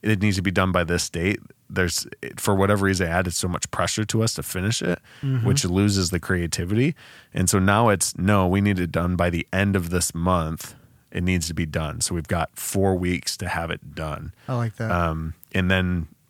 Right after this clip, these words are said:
Speaker 1: we have it scheduled to come out, you know, two, two months after that. So we've got all that buffer room
Speaker 2: Yeah.
Speaker 1: if it, if there's any problems. But, like, um, if you're, like, somebody who's like, "I really don't like just picking a date,"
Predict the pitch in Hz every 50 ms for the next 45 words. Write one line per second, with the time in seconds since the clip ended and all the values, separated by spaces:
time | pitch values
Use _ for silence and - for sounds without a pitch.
0 | _ - 90 90 87 87 87 82 87 - - - - 90 85 85 90 87 85 80
1 | - - 85 - - 95 87 87 - - 90 92 95 90 87 85 - - _ _
2 | _ _ _ _ _ _ _ _ _ _ _ _ _ _ - - 87 82 82 82
3 | 82 85 - - - 120 107 101 92 87 - _ _ - - - 104 101 92 92
4 | 90 85 82 - - 90 92 101 104 - - 80 76 78 76 78 78 - - -
5 | 98 90 87 82 95 90 85 - - _ - - 87 87 95 92 90 92 85 82
6 | - - 92 92 95 - - 85 82 80 80 80 80 82 82 85 87 - - -
7 | 156 139 131 123 110 92 87 - 95 90 - - 98 95 - - 98 90 87 80
8 | 87 - - - 95 90 90 87 82 - - 87 85 87 95 117 131 143 143 -
9 | - - 98 82 69 90 90 85 85 - _ _ - - - - - - - _
10 | _ _ _ - - 90 85 82 85 80 80 80 78 - _ - - 98 - 113
11 | 110 107 107 98 90 - - 104 101 101 92 87 95 85 90 90 - - 98 101
12 | 90 104 110 98 104 104 98 101 95 98 78 92 95 87 - 98 85 - - -
13 | 95 - 101 90 82 - - 87 87 95 87 78 82 80 92 110 -